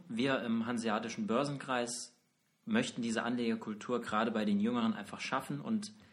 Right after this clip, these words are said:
wie schafft man sowas? Sowas schafft man, indem man Wissen aufbaut. So, wir bieten, äh, beispielsweise den Börsenführerschein an für Studierende,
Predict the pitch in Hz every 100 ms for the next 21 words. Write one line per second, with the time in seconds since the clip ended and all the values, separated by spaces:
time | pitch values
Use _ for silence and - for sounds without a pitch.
0 | _ _ - 127 - 123 123 123 113 110
1 | 107 107 123 113 - 110 - 110 104 -
2 | 107 110 107 104 113 110 107 92 95 95
3 | 90 95 - _ - - - _ _ -
4 | 101 104 98 113 127 110 104 - - -
5 | - - 107 - - - 107 107 101 98
6 | 117 147 147 - 139 127 127 123 117 113
7 | 113 113 - - - 127 127 - 117 113
8 | 117 113 113 110